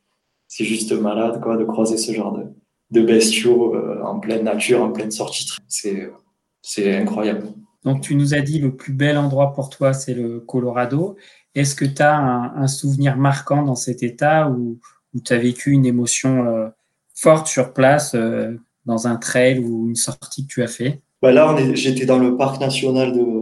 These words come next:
Speaker 1: parc national des Ro-, euh, Rocky Mountain National Park, le parc national des montagnes rocheuses. Alors, les rocheuses, elles traversent tous les États-Unis, mais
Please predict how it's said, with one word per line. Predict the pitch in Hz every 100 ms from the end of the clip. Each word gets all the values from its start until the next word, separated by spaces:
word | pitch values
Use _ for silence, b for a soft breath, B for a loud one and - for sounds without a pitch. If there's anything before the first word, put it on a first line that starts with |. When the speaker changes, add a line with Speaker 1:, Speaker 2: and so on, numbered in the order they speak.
| 110 - _ _ _ _ _ _ _
Speaker 1:
parc | 131 127
national | 131 135 135 135 131
des | 123 120 117 113
Ro-, | 120 127
euh, | 117 113
Rocky | 135 139 139
Mountain | 131 127 127 123
National | 120 113 110 113
Park, | 110 110
le | 127
parc | - -
national | 127 127 123 120
des |
montagnes | 120 120 123 120
rocheuses. | 113 113 113
Alors, | 110 110
les | 113
rocheuses, | 110 120 147 135
elles | -
traversent | - 120 120 -
tous | 120
les | 117
États-Unis, | 113 117 113 110 135
mais | 151 -